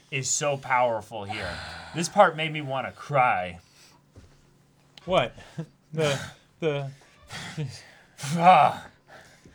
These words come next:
Speaker 2: What, what
Speaker 1: Guys,
Speaker 2: about this would, would possibly make you wanna
Speaker 1: they're
Speaker 2: cry?
Speaker 1: in Liberio right now.
Speaker 2: Mm-hmm.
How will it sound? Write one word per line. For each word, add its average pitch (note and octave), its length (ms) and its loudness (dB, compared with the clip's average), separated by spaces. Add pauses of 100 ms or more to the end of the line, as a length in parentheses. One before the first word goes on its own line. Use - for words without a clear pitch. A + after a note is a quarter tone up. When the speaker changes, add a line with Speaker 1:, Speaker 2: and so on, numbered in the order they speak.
(240)
Speaker 2:
What, C4 160 6
what C#4 120 8
Speaker 1:
Guys, B3+ 80 6
Speaker 2:
about C4 200 10
this A#3 240 2
would, A#3 240 -2
would B3 200 0
possibly B3 680 -4
make G#3+ 220 -8
you A3 80 -10
wanna G#3 100 0
Speaker 1:
they're A#3+ 120 4
Speaker 2:
cry? G3+ 120 -2
Speaker 1:
in C#4 180 0
Liberio G#3+ 840 2
right F3 360 4
now. D3 580 -4
Speaker 2:
Mm-hmm. C#3 300 -4